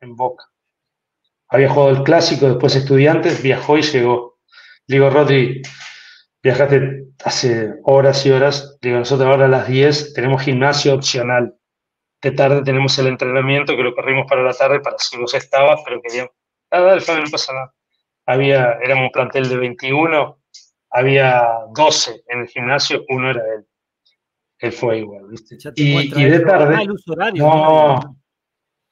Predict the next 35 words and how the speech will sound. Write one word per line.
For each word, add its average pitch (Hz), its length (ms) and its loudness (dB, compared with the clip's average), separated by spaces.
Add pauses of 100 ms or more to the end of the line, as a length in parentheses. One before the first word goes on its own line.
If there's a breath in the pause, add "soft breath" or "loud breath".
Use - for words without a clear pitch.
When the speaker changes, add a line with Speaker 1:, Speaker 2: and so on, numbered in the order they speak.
(460 loud breath)
Speaker 1:
Y 147 100 2
de 151 160 6
tarde, 156 800 2
de 135 160 0
tarde, 139 520 0 (920 loud breath)
primera 135 400 4
vez 151 140 4
que 151 100 2
en 143 60 4
una 139 160 2
cancha 139 300 0
jugaban 135 320 4
juntos 147 340 2
Bentancur 123 480 2
y 120 60 6
Valverde. 120 580 2 (1200)
Porque, 117 720 -2
por 127 120 2
supuesto 139 460 0
que - 480 -2 (220)
los 127 200 2
dos 135 160 2
sabían 127 420 2
quién 120 220 0
era 120 220 4
cada 143 280 4
uno, 139 500 -2 (100)
pero 123 240 0 (180)
Fede 139 320 2
no 127 120 2
había 123 160 4
estado 170 240 4
en 139 60 4
el 123 60 0
Sudamericano. 120 720 0